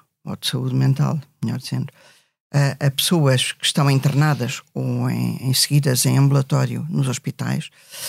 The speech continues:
Ahm, isto, ahm, surge na altura em que, ahm, se percebe que não é bom separar, como a doutora Mafalda já disse,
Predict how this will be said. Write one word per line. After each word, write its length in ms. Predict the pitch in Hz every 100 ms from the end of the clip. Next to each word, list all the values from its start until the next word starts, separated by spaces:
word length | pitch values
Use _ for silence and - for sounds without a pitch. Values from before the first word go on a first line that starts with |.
| - - _
Ahm, 600 | 151 156 151 147 147 147 147 - -
isto, 480 | 208 - 220 214 -
ahm, 540 | 175 165 160 160 151 156 _
surge 640 | - - 233 226 208 233 233 - _
na 140 | 185 196
altura 440 | 190 190 208 214
em 100 | 202
que, 480 | 202 202 175 143 131 - _ _ _ _ _ _ _ _ _ -
ahm, 440 | 147 143 139 131 -
se 220 | - -
percebe 600 | 190 - - 151 143 185 233 - _ _
que 80 | 208
não 180 | 202 190
é 100 | 180
bom 240 | 180 226
separar, 600 | 233 - - 180 185 185 202 214 _ _ _ -
como 140 | 160
a 20 | 160
doutora 220 | 160 165
Mafalda 380 | 151 143 131 139
já 160 | 165
disse, 360 | 156 196 -